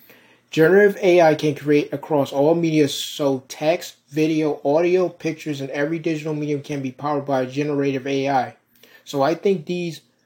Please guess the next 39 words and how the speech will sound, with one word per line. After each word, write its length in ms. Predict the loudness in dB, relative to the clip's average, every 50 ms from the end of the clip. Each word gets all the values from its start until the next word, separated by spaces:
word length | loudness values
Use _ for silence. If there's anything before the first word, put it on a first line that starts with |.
| _ _ _ _ _ _ _
uh, 360 | -6 -4 -2 -2 0 -2 -2 -4 -6 _ _ _ _ _ _ _ _ _ _ _ _ _ _ _ _ _ _ _ _ _ _ _ _ _ _ _ _ _ _ -20 -12 _
I 120 | -4 -4 -2
think 300 | 2 4 4 4 4 2
these 240 | -4 -4 -4 -4 -2
valuations 1000 | 4 6 6 8 8 6 6 6 6 6 4 2 -2 -4 -4 -4 -6 -10 -14 -20 _ _ _ _ _ -4
that 280 | 0 0 0 0 0
you're 200 | 0 2 2 2
seeing 400 | 2 0 2 4 4 4 4 2 -2
from 200 | -2 -4 -2 2
Open 280 | 4 4 4 4 2 2
A 160 | 2 2 2
I 40 | 2
are 120 | 2 2
actually 380 | 2 2 2 2 2 -2 -4 -2
going 240 | 0 0 0 0 -2
to 100 | -4 -6
go 300 | -2 0 2 2 2 2
up, 200 | 0 0 -2 -4
and 160 | -6 -4 -2
you're 140 | -2 0 0
going 300 | 2 2 2 2 2 -2
to 160 | -6 -10 -10
start 420 | -10 -6 -2 0 2 2 0 -2
to 120 | -6 -10 -10
see 180 | -8 -6 -8
even 340 | -8 -6 -6 -6 -6 -6 -8
more 320 | -8 -2 0 2 2 2 2
generative 500 | 2 0 -2 0 0 0 0 -2 -2 -2
A 260 | -2 0 0 0 0
I 160 | 0 -2 -2
co-, 240 | -6 -10 -12 -14 -14 -14 _ _
companies 640 | -10 -6 -4 -2 0 2 2 2 2 0 0 -4 -8 _ _ _ _ -4
which 180 | -2 -2 -2
have 300 | -2 -2 -2 -2 -2 -2
universal 580 | 0 0 2 0 0 0 0 0 0 -2 -2 -2
application 580 | 0 0 -2 -4 -6 -4 -4 -4 -4 -4 -6
across 380 | -8 -8 -4 -2 -2 -2 -2 -2
many 280 | -4 -4 -2 -2 -2 -2
industries 520 | -4 -4 -6 -8 -6 -4 -4 -4 -4 -6